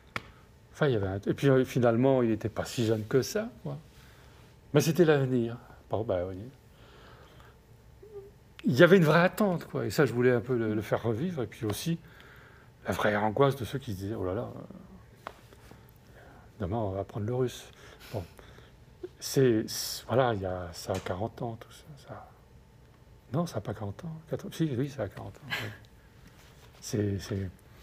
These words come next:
c'est, c'est loin, mais c'est juste de l'autre côté de ce versant du Mont Blanc de l'an deux mille, là. Voilà, c'est.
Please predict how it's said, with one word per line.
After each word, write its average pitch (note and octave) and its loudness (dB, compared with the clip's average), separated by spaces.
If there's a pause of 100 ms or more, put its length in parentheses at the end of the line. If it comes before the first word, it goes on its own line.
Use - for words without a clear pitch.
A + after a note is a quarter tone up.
(1040)
c'est, G#2+ -4
c'est - -8
loin, B2+ 4
mais F3 4
c'est C#3 0
juste D3+ 0
de C#3+ 4
l'autre F#3 4
côté F#3 0
de C#3+ -4
ce - -2
versant C3 0
du C3 -2
Mont C3 -2
Blanc D3+ -2
de C3+ 0
l'an B2+ 2
deux C3 2
mille, C#3+ -2
là. A2 -10
Voilà, C#3 -8
c'est. - -10